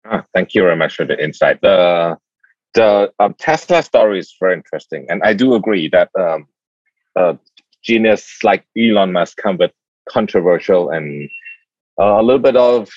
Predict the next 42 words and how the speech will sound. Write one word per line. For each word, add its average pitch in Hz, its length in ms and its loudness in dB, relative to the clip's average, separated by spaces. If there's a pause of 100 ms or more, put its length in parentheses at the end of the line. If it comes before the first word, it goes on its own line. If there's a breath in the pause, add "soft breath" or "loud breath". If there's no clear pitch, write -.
(160)
diversity 113 640 0
in 104 120 -4
the 90 100 0
board 90 460 0
of, 87 240 -2
of - 120 -12
Tesla 87 580 0
would, 85 160 -2 (380)
would 147 160 0
go 135 220 4
a 104 40 2
long 101 320 0
way 95 260 0
in, 98 240 -8
in, 98 420 -8
in 107 140 -8
some 104 200 -4
<laughs> - 80 -6
situation 117 640 0
that 104 200 2
we 107 120 -4
can 104 180 -4
foresee 95 400 -4
in 92 60 -4
the 90 120 0
future. 85 440 -2 (460 loud breath)
Uh, 139 100 2
that, 127 280 0
that, 135 300 2
that, - 180 -2 (960)
but 104 240 2
that 127 140 0
story 107 340 -2
for 95 120 -6
another 80 280 -10
day. 82 160 -2
<laughs> - 20 2
I'll 185 400 0
come 170 200 -2
back 156 180 0
to, 151 200 0
um, 107 300 -4